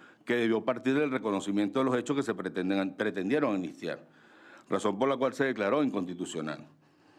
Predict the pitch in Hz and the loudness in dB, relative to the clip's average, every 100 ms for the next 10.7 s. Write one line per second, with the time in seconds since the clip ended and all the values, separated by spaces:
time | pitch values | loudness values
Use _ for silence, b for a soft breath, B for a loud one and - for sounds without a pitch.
0 | b b - 117 - 143 147 113 104 95 | b b -4 -2 2 2 2 2 0 0
1 | 101 107 139 143 143 131 120 135 92 98 | 0 2 2 2 0 0 -2 0 0 2
2 | 135 120 120 127 135 - 120 92 123 123 | 0 2 2 2 0 -4 -4 -2 0 0
3 | 131 151 151 147 117 101 107 120 135 143 | 0 0 0 0 0 0 0 2 0 0
4 | 131 143 123 92 104 113 123 123 110 98 | 2 0 0 0 0 0 0 -2 -4 -2
5 | 147 151 120 98 87 95 92 101 98 85 | 0 0 -2 -4 -4 -2 0 0 -2 -4
6 | - 131 95 - 80 - B B B B | -2 0 0 -4 -12 -16 B B B B
7 | 113 104 104 131 143 117 107 117 131 113 | -2 0 0 0 2 2 2 0 0 0
8 | 113 110 131 127 104 95 135 131 98 90 | 0 0 0 0 -2 0 0 0 -2 0
9 | 85 80 139 143 120 98 90 87 90 - | -2 0 0 0 0 0 0 -2 -4 -4
10 | 101 117 135 156 151 139 | 0 0 2 2 2 0